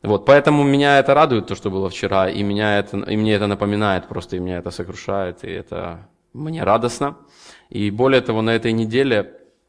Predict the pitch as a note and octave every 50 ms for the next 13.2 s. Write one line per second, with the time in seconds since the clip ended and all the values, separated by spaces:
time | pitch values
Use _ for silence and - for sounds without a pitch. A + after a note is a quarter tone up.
0 | _ _ _ _ _ _ - - A2 G#2 F#2+ A2 G#2+ G#2+ A2 G#2 G2+ G#2 G#2 G2
1 | G2 G2 G2 F#2+ - - A2+ G#2 G2+ G2 G2+ F#2 F#2+ F#2 F#2 F#2 G#2 G#2+ - -
2 | F#2 F2 - - G2+ F#2+ F2 F2+ F2 F2 E2+ - - D#2+ G2+ G2 F#2+ G2 G2+ G#2
3 | G2+ A2 G#2+ G#2+ G#2 G#2 G2 G#2+ G#2 G2+ G2 G2 F#2+ F#2 - G2+ G2 - - A2+
4 | B2 C#3 D3 D3 - - G2+ - - G2+ F#2+ G#2+ A2+ B2 B2 A2+ A2 G#2+ G2+ G2
5 | F#2+ - - G#2 - - G#2+ G#2 G2 - G2 F#2 F#2 F#2+ G2 F#2+ F2+ F#2+ F#2 F#2+
6 | G#2 A2+ C3+ - - G2+ F#2+ F2+ - F#2 G#2+ A2+ G#2 A2+ A#2+ A#2+ A2 G2+ - A2
7 | G#2 G2+ F#2+ F#2+ F#2+ - - G#2 A2+ C#3 F3 G3+ A3 - - - - - - -
8 | - - _ _ _ _ _ _ _ - G2 G#2+ G#2 - - - A#2+ A#2 A#2 A2+
9 | A2 G2+ F#2 F2+ E2+ F2 F2+ F#2+ A2 C#3 D#3+ E3+ - - - _ _ - F2+ G2
10 | A2 G#2 - G#2 G#2 A2 F#2+ G#2 G2 F#2+ F2+ F#2 F2+ F2+ F2+ F2 F2+ - - G2
11 | G2+ G2 G2+ A2+ C#3+ E3+ - - - - _ _ _ _ _ - F#2+ F2+ F#2+ F#2
12 | - G#2 G2+ G2+ F#2+ G2 F#2+ F2+ F#2 F2+ F2 - F2 E2 E2+ E2 E2 E2+ E2+ -
13 | - - _